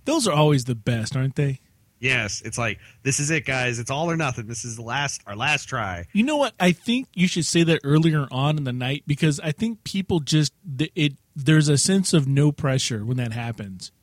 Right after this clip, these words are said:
Speaker 1: Like, "Hey, this is it. This is the last one we're doing tonight. If we get it, we get it. If we don't, we're going to bed." And people are like,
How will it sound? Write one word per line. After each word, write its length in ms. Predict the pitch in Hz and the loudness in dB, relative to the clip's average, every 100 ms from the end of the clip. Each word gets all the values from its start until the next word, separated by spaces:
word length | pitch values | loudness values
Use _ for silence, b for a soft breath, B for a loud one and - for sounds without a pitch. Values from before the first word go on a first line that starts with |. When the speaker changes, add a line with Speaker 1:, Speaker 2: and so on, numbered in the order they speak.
| _ _ _ _ _ - | _ _ _ _ _ -4
Speaker 1:
Like, 180 | 156 160 | -2 4
"Hey, 120 | 170 | 4
this 200 | 180 185 | 4 2
is 80 | 165 | -2
it. 140 | 123 | 0
This 200 | 160 - | 0 -2
is 120 | 143 | -4
the 60 | 120 | -4
last 280 | 139 170 170 | 0 0 2
one 60 | |
we're 60 | 160 | 0
doing 200 | 160 160 | 2 2
tonight. 180 | 156 139 | 0 -2
If 60 | |
we 120 | 120 127 | -2 -2
get 240 | 127 170 | 2 4
it, 100 | 175 | 2
we 80 | 131 | 0
get 240 | 123 151 | 0 0
it. 80 | 151 | 0
If 100 | 127 | -2
we 80 | 127 | -2
don't, 220 | 143 143 | 0 0
we're 60 | 139 | 0
going 220 | 139 131 | 0 -2
to 40 | |
bed." 300 | 123 139 131 | 0 -2 -2
And 80 | 127 | -2
people 180 | 151 147 | -2 0
are 40 | |
like, 200 | 139 131 | 0 -2